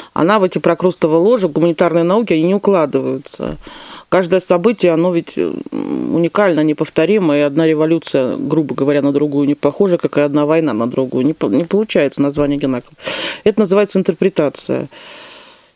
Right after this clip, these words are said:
И вот, э, население интерпретирует. Э, и это очень хорошо, что оно это делает, с другой стороны. Тут я не хочу, э, отказывать в этом удовольствии, потому что, э,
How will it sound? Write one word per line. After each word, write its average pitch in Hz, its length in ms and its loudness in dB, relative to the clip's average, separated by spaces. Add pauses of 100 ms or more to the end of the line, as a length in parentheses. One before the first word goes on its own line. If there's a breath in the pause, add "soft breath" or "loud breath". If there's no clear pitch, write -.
И 180 80 0
вот, 214 240 2 (120)
э, 233 40 4
население 185 720 2
интерпретирует. 175 880 -2 (340 loud breath)
Э, 139 520 -2
и 170 120 0
это 220 180 2
очень - 120 -2
хорошо, 262 300 2
что 185 140 0
оно 175 160 2
это 170 160 0
делает, 220 340 2
с - 20 -10
другой 170 260 0
стороны. 165 420 0
Тут 156 160 -4
я 165 120 2
не 170 80 0
хочу, 170 440 -2 (640 loud breath)
э, 135 340 0
отказывать 165 640 0
в 147 280 -2
этом 165 220 0
удовольствии, 160 640 0
потому 151 420 0
что, 151 840 -2 (480)
э, - 40 -10